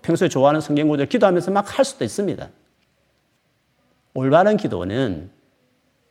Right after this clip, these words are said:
진짜 그것이 간절할 만큼, 절박할 만큼, 그 줄줄 외우는 성경 구절이 진짜 간절한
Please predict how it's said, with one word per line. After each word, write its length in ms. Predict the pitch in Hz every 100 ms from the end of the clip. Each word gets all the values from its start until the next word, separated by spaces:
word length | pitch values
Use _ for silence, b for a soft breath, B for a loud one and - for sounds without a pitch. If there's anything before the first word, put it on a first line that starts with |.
| _ _ _ _ _ _ _ _ _
진짜 380 | - - - 269
그것이 600 | 175 147 180 185 143 104 - _ _ _ -
간절할 500 | - 254 254 285 285
만큼, 400 | 220 123 - -
절박할 440 | 143 156 151 101
만큼, 300 | 87 87 131
그 160 | - 226 -
줄줄 340 | 175 175 214
외우는 300 | 214 240 196
성경 260 | 151 123 139
구절이 380 | 170 156 131 135 b b
진짜 340 | - 453 -
간절한 640 | - 123 127 143 139 107